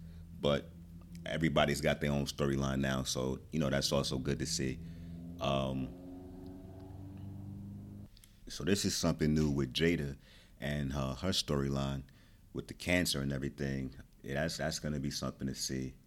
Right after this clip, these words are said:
I hope that, uh, you know, I like her character as well. I hope we don't lose her this season. Hopefully, uh, whatever that cancer is, you know, they, they treat it and they can remove it from her, uh, her body.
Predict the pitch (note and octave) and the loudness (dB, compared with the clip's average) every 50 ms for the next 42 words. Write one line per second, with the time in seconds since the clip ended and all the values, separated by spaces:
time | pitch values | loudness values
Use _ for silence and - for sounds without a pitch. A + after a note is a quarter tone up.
0 | - - - - - - - - - - E2+ E2+ E2+ E2+ - - D2+ D2 D2 C#2+ | -20 -20 -20 -20 -20 -20 -10 -6 -2 2 4 4 4 2 2 0 0 2 2 2
1 | D2 C#2+ C#2+ C#2 C#2 C#2 C#2 D2 F2 D#2+ C2 C2 C2 C2 - - - - - - | 0 0 0 0 -2 -2 0 0 0 0 0 -2 -4 -6 -10 -12 -18 -20 -20 -20
2 | - - - - D2 D#2+ D#2+ D#2+ D#2+ - D#2 C#2+ - D#2 C#2+ C#2+ C2+ C2 C#2+ C#2+ | -20 -18 -8 -4 2 4 4 4 4 2 -2 -4 -2 0 0 0 0 -2 -2 -4
3 | C2+ C#2 D2 C#2+ C#2 C2+ C2+ C2 C2 - - - - - - - - C#2 D#2 E2 | -2 -2 -2 0 0 0 -2 -6 -8 -14 -20 -20 -20 -20 -20 -12 -2 2 2 4
4 | D#2+ D#2 D2+ D2 D2+ D#2+ D#2 D2 C#2 - F2 E2+ D#2+ D2 C#2+ - - - D2 C#2+ | 4 4 2 2 2 2 2 2 2 2 2 2 2 2 0 -2 -2 -2 -2 -2
5 | C#2 C2+ C#2 C#2 C#2 D2+ C#2+ - - D2+ D2 D2 D2 C#2+ - - - - - - | 0 -2 -4 -2 -2 -2 -2 -2 0 0 2 2 0 0 -2 -6 -14 -20 -20 -18
6 | - - - - - - - - C2 C#2 C#2 C#2 C2+ C2+ C2 - - - - - | -18 -16 -16 -18 -20 -10 -4 -2 0 2 2 2 0 0 -2 -6 -10 -16 -12 -4
7 | D2+ D2+ D2 D2 C2+ D2 C#2+ C#2 - - - D#2+ D#2 C#2+ - - C#2+ C#2 C#2+ C#2+ | 0 2 2 2 2 2 0 0 0 0 0 2 2 2 2 2 2 2 2 2
8 | C#2 C#2 C2 D2 D2+ D2 C#2 C2+ C2+ C2+ C2+ C2 - - - - - - - - | 2 2 0 2 2 2 2 0 0 0 -2 -4 -6 -10 -16 -20 -20 -20 -20 -20
9 | - - - - - - - - - - - - - E2 D#2 D2 - - F2+ F2 | -20 -20 -20 -20 -20 -20 -20 -20 -20 -18 -6 -2 0 0 2 2 4 6 6 6
10 | E2+ E2+ E2+ - - - - D#2 D#2 D#2+ D#2+ D#2+ - D#2 D2 D2+ D2+ D#2+ E2+ F2 | 6 6 4 0 -2 -4 -2 0 2 2 2 2 0 0 0 0 2 2 2 4
11 | D#2 D#2+ D#2+ D#2 - - - D2+ D2+ D#2 D2+ D2+ C2+ - D2 D2+ D2+ D2+ D2 D2 | 4 2 0 0 -2 -2 0 0 2 2 0 0 0 0 -2 -2 -2 -2 -2 -4
12 | C#2+ D2+ D2 C2+ C#2 D2 D2 D2 D#2 F#2 G2 | -4 -4 -2 0 2 2 2 2 0 -2 -6